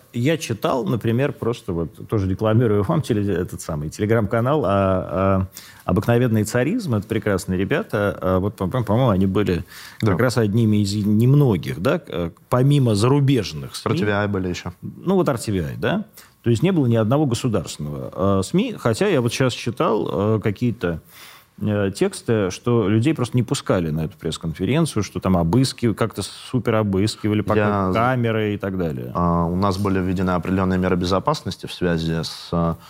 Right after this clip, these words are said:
Speaker 2: определенной политической ситуацией в стране. Вы понимаете прекрасно, про какую я говорю.
Speaker 1: Я очень хорошо понимаю. Я вот
Speaker 2: Безусловно.
Speaker 1: сам хожу с автоматчиком.
Speaker 2: Ну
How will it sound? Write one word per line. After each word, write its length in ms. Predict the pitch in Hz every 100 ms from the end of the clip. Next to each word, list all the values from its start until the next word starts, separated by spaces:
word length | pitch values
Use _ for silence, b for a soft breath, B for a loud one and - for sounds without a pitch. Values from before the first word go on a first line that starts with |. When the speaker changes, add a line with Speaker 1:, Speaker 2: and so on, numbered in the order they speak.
| B B
Speaker 2:
определенной 640 | 90 101 98 104 107 92
политической 580 | 87 98 - 98 - 92
ситуацией 540 | - 87 98 82 - 71
в 40 |
стране. 300 | - 80 80
Вы 100 | 80
понимаете 420 | 82 90 90 90
прекрасно, 460 | - 87 82 - 78 -
про 80 | -
какую 280 | 92 95 90
я 60 |
говорю. 380 | 92 98 143 190
Speaker 1:
Я 200 | 110 123
очень 200 | 123 107
хорошо 260 | 143 139 123
понимаю. 520 | - 139 165 104 101
Я 120 | -
вот 60 | 110
Speaker 2:
Безусловно. 360 | 104 101 98 85
Speaker 1:
сам 80 |
хожу 180 | 156 147
с 80 | -
автоматчиком. 520 | - 165 135 95 - -
Speaker 2:
Ну 160 | 104